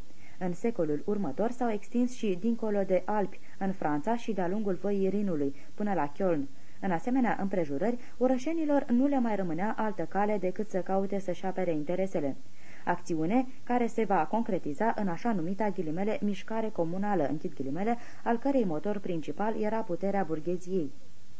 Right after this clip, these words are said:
Figură pagina o sută optzeci și trei. Reprezintă o poză. Aspectul unui oraș medieval. Pasajul scărilor. Sibiu, secolul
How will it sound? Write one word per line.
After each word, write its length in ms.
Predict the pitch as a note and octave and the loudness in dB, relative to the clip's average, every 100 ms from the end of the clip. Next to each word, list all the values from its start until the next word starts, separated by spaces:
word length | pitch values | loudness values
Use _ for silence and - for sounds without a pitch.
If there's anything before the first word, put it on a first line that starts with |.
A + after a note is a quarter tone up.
| - - - - - - - - - - - | -4 -4 -4 -4 -4 -4 -4 -4 -4 -2 -2
Figură 420 | - A#3 D#3+ G#3+ B3 | -2 0 2 2 2
pagina 420 | B3+ B3 A#3+ A#3 | 2 2 2 2
o 80 | G#3 | 0
sută 320 | F#3+ A3+ A3+ G#3 | 0 0 0 0
optzeci 400 | G#3 - D3+ - | -2 0 -2 -2
și 120 | G3 | -2
trei. 320 | G#3 E3+ C#3 - - - - - | 0 0 -2 -2 -4 -4 -2 -2
Reprezintă 680 | - A#3+ G3 E3+ A#3 A#3 A3+ | -2 0 0 0 0 0 0
o 80 | G3+ | 0
poză. 480 | F#3+ A3+ A3 D3+ C3+ - - - - - - | 0 0 -2 -2 -2 -2 -4 -4 -4 -4 -2
Aspectul 520 | F#3 - C4+ C4 G#3 | -2 0 0 2 2
unui 260 | F#3 E3+ - | 2 2 0
oraș 360 | G3 F3+ G#3 | 2 2 0
medieval. 600 | G3+ D#3+ D3 E3 G#3 E3 - - - - - - | 0 0 0 0 0 0 -2 -4 -4 -2 -2 -2
Pasajul 580 | F3 D#3 G#3 G#3+ A3+ A3 | -2 0 0 2 2 0
scărilor. 600 | - - A#3 F#3+ C#3+ C3+ - - | -2 0 2 2 2 0 0 -2
Sibiu, 520 | - F#3+ C#3+ G3 B3 - - | 0 0 0 0 0 -2 -2
secolul 640 | - A#3+ A#3+ G3 D#3+ C#3 | 0 0 2 2 2 2